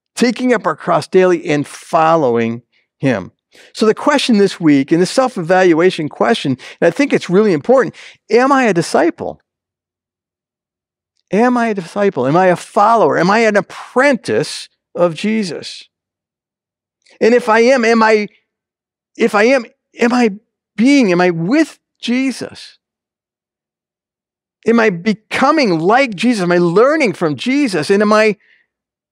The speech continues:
acting like Jesus acted? Am I doing the things that Jesus did? Now, please understand that we, Jesus is the Son of God, right?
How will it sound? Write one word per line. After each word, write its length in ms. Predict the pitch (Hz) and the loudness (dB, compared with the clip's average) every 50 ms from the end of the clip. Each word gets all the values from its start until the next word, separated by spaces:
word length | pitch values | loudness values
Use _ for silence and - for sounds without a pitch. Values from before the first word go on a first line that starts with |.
| _ _ _ _ _ _ _ _ - | _ _ _ _ _ _ _ _ -4
acting 760 | - 233 247 254 254 - - - 143 135 139 160 175 165 160 _ _ _ _ | -2 0 0 0 0 -2 -4 -4 -4 -4 -4 -6 -8 -10 -12 _ _ _ _
like 280 | - - 165 175 165 165 | -4 -2 -2 -2 -2 -4
Jesus 520 | - - 190 180 170 170 156 - - - - _ _ _ - | -6 -6 -4 -2 -2 -2 -4 -4 -8 -14 -20 _ _ _ -4
acted? 540 | 185 175 175 165 _ - 98 95 - - - | -2 -2 -2 -2 _ -10 -12 -12 -12 -10 -4
Am 80 | - 151 | -2 0
I 80 | 156 | 0
doing 320 | 147 135 - 208 233 247 240 | 0 0 0 0 0 2 2
the 100 | 202 165 | 0 -2
things 300 | - - 190 196 190 160 | -2 -2 -2 -2 -2 -4
that 140 | 160 147 | -6 -8
Jesus 420 | 139 - 190 190 180 170 147 127 - | -8 -6 -6 -6 -4 -6 -8 -10 -6
did? 380 | - - 190 175 - 113 117 _ _ _ _ _ _ _ _ _ _ _ _ _ _ _ _ _ _ _ _ _ _ _ _ | -2 -2 0 0 -2 -6 -10 _ _ _ _ _ _ _ _ _ _ _ _ _ _ _ _ _ _ _ _ _ _ _ _
Now, 320 | - 165 160 151 143 143 - _ _ _ _ _ _ | -2 0 2 2 0 -2 -4 _ _ _ _ _ _
please 240 | - 220 214 196 175 | -4 -2 -2 0 0
understand 640 | 180 156 143 131 - - - 160 165 156 139 131 - | 0 0 -2 -4 -6 -6 -4 -4 -2 -4 -4 -6 -6
that 140 | 117 - - _ _ _ - | -8 -10 -10 _ _ _ -8
we, 140 | - 165 156 | -4 -4 -4
Jesus 400 | 120 - 190 214 214 185 - - | -2 -2 -2 -2 -2 -2 -4 -6
is 60 | 139 | -8
the 80 | 131 131 | -10 -6
Son 240 | - - 190 185 170 | -4 -2 -2 0 -2
of 160 | 139 101 92 | -2 -6 -4
God, 460 | 90 127 135 175 190 156 120 98 - - | -2 0 0 0 0 0 -2 -4 -6 -4
right? 340 | 127 139 160 175 185 - | 0 2 2 2 0 -2